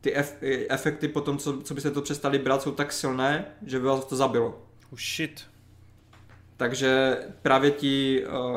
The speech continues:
Speaker 1: ti navigátoři, oni v podstatě jsou v takových obrovských kádích, které jsou naplněné, myslím, tou, tím kořením a žijou v tom. A díky tomu, že t-, ti,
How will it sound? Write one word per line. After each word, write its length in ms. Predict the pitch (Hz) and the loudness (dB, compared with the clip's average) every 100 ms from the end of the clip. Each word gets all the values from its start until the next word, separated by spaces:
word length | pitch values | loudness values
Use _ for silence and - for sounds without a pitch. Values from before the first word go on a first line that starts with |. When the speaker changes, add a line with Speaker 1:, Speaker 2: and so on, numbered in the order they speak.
| 120 117 - | -2 -4 -6
Speaker 1:
ti 100 | 135 | -2
navigátoři, 640 | 127 135 135 127 139 143 | 0 2 0 0 0 0
oni 160 | 131 131 | 0 -4
v 80 | - | -6
podstatě 480 | 143 139 131 139 | -4 -2 0 0
jsou 160 | 131 147 | 2 -2
v 60 | 143 | -2
takových 360 | 135 139 135 | -2 -2 -2
obrovských 520 | 147 143 143 - 147 - | -2 0 0 0 -2 2
kádích, 460 | 127 131 131 151 | 4 4 4 2
které 240 | 151 131 127 | 2 -4 -4
jsou 140 | 139 | -2
naplněné, 600 | 135 135 139 135 131 131 | -2 0 -2 0 -2 -2
myslím, 340 | 131 - 131 | -4 -6 -6
tou, 340 | 127 135 135 131 - - - - | -2 -2 -2 -6 -16 -20 -20 -10
tím 140 | 127 | -6
kořením 540 | 123 135 135 135 147 143 | -2 0 0 0 0 0
a 160 | 123 | 0
žijou 280 | 123 127 135 | 2 4 4
v 100 | 135 | 4
tom. 320 | 156 147 185 214 - - - - | 0 0 -2 -6 -16 -20 -20 -6
A 80 | 131 | -4
díky 300 | 131 139 160 | -2 0 0
tomu, 320 | 156 143 156 | 2 2 2
že 160 | 151 143 | 2 0
t-, 160 | 143 | -2
ti, 180 | 127 139 | -6 -8